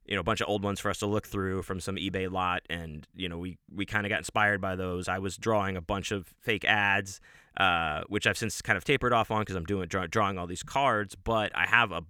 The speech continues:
bunch of 'em saved, like, already banked, bunch of these little stories banked. So we are gonna be using this time, and we already talked about this the other night, to really hammer this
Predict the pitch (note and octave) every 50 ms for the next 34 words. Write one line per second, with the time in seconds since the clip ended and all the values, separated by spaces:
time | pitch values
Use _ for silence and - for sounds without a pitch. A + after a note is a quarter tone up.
0 | F#2 - - A2+ A2+ A2 - - A2 F#2 G2+ G2+ F#2 - - G#2 G2 F#2 E2 -
1 | F2 F2 - - F#2+ F#2+ F#2 F#2 E2+ D#2+ G2+ G#2 G2+ F#2+ F#2+ F2+ - - - -
2 | - - - - _ _ - B2 B2+ A#2+ - C3 A#2+ A2+ G2 A2+ G#2+ A2 - -
3 | - A2 G#2+ G#2 G2+ F#2+ - G#2 G2 G2 F#2+ F#2+ - - - - A2+ G2+ G2+ G2
4 | - - _ _ _ - G#2 G#2 B2 C#3 D3+ C#3+ C#3+ B2+ C3+ A#2+ A#2 A2 A2 G#2+
5 | A2 G#2+ F#2 G#2 G2 F#2 F#2 - - - G#2+ G2+ F#2+ F#2+ F#2 F2 F2+ E2+ _ _
6 | _ _ _ _ _ - G#2 G#2+ G2+ G2 G2 B2 C3 A#2+ A#2 A2+ G2+ - C3 A#2+
7 | A#2 - A#2+ G#2+ A2 G#2 - G#2+ G2+ - - G#2 F#2+ G2 F#2+ G2 F#2+ F#2 F2+ F2+
8 | - _ _ _ _ _ _ _ _ _ _ _ _ _ _ _ _ _ - -
9 | - - - C3+ B2+ A#2 G#2+ G2 G2 G2+ A#2 C3+ C3 B2+ A#2+ A#2 A2+ G2 E2+ G2+
10 | A2 G#2+ G#2 G#2 G2 F#2 F2+ G2+ G2 F#2+ - - -